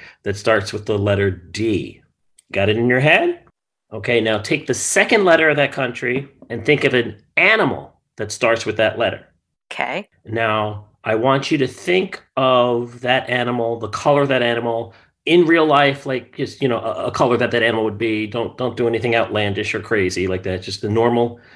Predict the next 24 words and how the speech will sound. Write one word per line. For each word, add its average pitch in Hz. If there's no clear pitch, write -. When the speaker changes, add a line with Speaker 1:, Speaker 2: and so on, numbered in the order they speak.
Speaker 1:
All -
right, 113
you're 104
picturing 156
all 156
that 160
in 156
your 160
head? 196
Speaker 2:
Yeah. 151
Yeah. 151
Speaker 1:
Uh, 123
okay, 127
well, 120
don't 135
be 131
foolish. 113
There 123
are 127
no 117
gray 101
elephants 92
in 110
Denmark, 113